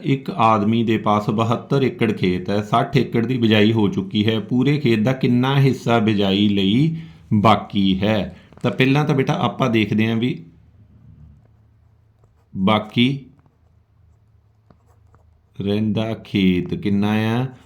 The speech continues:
ਸੱਠ, ਟੋਟਲ ਬਹੱਤਰ ਆ ਬੇਟਾ, ਬਹੱਤਰ ਦੇ ਵਿੱਚੋਂ ਸੱਠ ਦੀ ਬਿਜਾਈ ਹੋ ਚੁੱਕੀ ਹੈ, ਬਹੱਤਰ ਚੋਂ ਸੱਠ ਘਟਾ ਤੇ ਤਾਂ ਕਿੰਨੇ ਰਹਿ ਗਏ ਬੇਟਾ? ਬਾਰਾਂ ਏਕੜ ਰਹਿ ਗਏ। ਠੀਕ ਹੈ,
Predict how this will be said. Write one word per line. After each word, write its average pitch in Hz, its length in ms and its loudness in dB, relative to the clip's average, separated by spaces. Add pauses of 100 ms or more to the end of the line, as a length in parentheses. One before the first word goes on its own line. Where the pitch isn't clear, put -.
(120)
ਸੱਠ, - 540 0
ਟੋਟਲ 143 560 2
ਬਹੱਤਰ 143 460 2
ਆ 104 100 2
ਬੇਟਾ, 101 540 0 (800)
ਬਹੱਤਰ 127 440 2
ਦੇ 127 140 4
ਵਿੱਚੋਂ 147 400 -2
ਸੱਠ - 460 -2
ਦੀ 147 140 2
ਬਿਜਾਈ 123 360 4
ਹੋ 113 160 2
ਚੁੱਕੀ 117 360 -2
ਹੈ, 135 40 4
ਬਹੱਤਰ 135 320 0
ਚੋਂ 131 160 -4
ਸੱਠ 123 340 -2
ਘਟਾ 127 260 0
ਤੇ 123 440 0 (360)
ਤਾਂ 135 100 0
ਕਿੰਨੇ 127 300 2
ਰਹਿ 131 160 4
ਗਏ 135 160 0
ਬੇਟਾ? 135 280 0
ਬਾਰਾਂ 107 580 2
ਏਕੜ 95 320 -2
ਰਹਿ 80 180 -4
ਗਏ। 82 280 -10 (2000)
ਠੀਕ 123 240 2
ਹੈ, 160 220 0